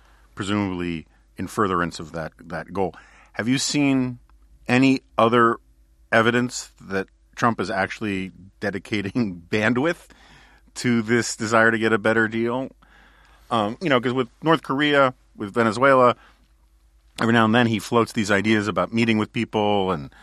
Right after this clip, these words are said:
he gets on the phone with people. You don't get the sense that he's doing much of that vis-a-vis Iran.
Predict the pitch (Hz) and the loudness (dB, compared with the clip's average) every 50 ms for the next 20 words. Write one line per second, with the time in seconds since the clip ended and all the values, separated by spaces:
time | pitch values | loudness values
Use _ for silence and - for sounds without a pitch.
0 | - - - - - - - 101 107 107 98 110 98 85 82 - 131 135 131 123 | -20 -20 -20 -20 -18 -14 -6 -2 -2 0 0 0 -4 -4 0 2 4 4 6 4
1 | 123 120 113 107 - 120 113 - 113 110 104 104 123 131 131 - - - - 101 | 4 2 0 -2 -2 -4 -2 0 0 0 2 2 2 2 2 0 -4 -6 -4 -2
2 | - 123 113 - - 95 98 101 95 101 107 110 113 117 107 101 98 98 92 - | 0 0 0 -2 -2 -6 -6 -8 -6 -4 -2 0 0 0 0 0 0 -2 -2 -4
3 | - 90 87 92 90 90 - - 90 98 85 90 85 85 87 85 85 87 82 85 | -6 -6 -4 -4 -4 -4 -4 -8 -12 -12 -10 -10 -10 -8 -8 -8 -6 -6 -8 -8
4 | 82 82 85 80 - - - | -10 -10 -12 -12 -14 -16 -16